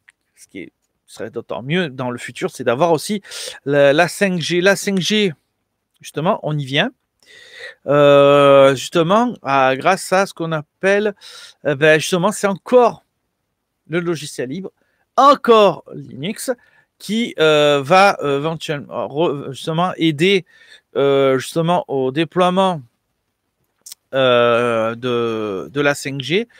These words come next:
pour, euh, justement réduire les coûts, euh, de déploiement donc de, de la fameuse norme, euh, donc de la prochaine norme de, de, justement de téléphonie mobile et d'internet mobile, ce qui est fait maintenant depuis la trois G, la quatre G.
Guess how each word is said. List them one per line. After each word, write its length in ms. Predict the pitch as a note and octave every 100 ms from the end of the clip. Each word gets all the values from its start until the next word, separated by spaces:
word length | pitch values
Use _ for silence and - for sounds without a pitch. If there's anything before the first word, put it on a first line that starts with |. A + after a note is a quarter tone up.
| - _ -
pour, 340 | G3+ A3 C3
euh, 160 | C3+ C3+
justement 400 | C3 - F3 G3
réduire 460 | D#3 G#3+ E3 F#3+
les 180 | F#3+ E3
coûts, 320 | - - A#3+ A#3+ _ _ -
euh, 260 | C#3 C3+ C3+
de 120 | F3
déploiement 680 | F3+ F#3+ F#3 F3 E3+ G3 G#3+
donc 380 | E3+ F#3 F#3 C#3+
de, 300 | C#3+ C#3 C3
de 100 | D#3
la 120 | D#3+
fameuse 520 | - D#3 D3+ D#3 C#3
norme, 400 | D#3 F#3 F3+ D#3+ - - - - _ C3+
euh, 1160 | C3+ B2+ B2 A#2+ A#2+ A#2 A#2 B2 B2+ B2 B2
donc 260 | B2+ D3+ D3+
de 80 | C#3+
la 100 | C3+
prochaine 320 | D#3+ C#3 D3
norme 320 | E3+ F#3 D#3
de, 580 | C#3 C#3+ B2+ B2 B2 A#2 A#2
de, 220 | B2+ C3
justement 340 | - D3 D#3+
de 100 | D3
téléphonie 520 | C#3 D3+ C#3 - C#3+
mobile 420 | C3+ C3 C3+ F#3+ G3+ - - - -
et 120 | C#3
d'internet 520 | D#3+ D#3+ C#3 A#3 -
mobile, 360 | C#3 C3 D3+ E3
ce 120 | -
qui 100 | -
est 20 |
fait 160 | - C#3
maintenant 460 | C3+ B2+ A#2+ D#3
depuis 240 | D3+ - C#3
la 140 | C3
trois 260 | A#2+ C#3+ B2
G, 180 | B2+ D#3
la 100 | C3
quatre 220 | A2 B2
G. 200 | C#3+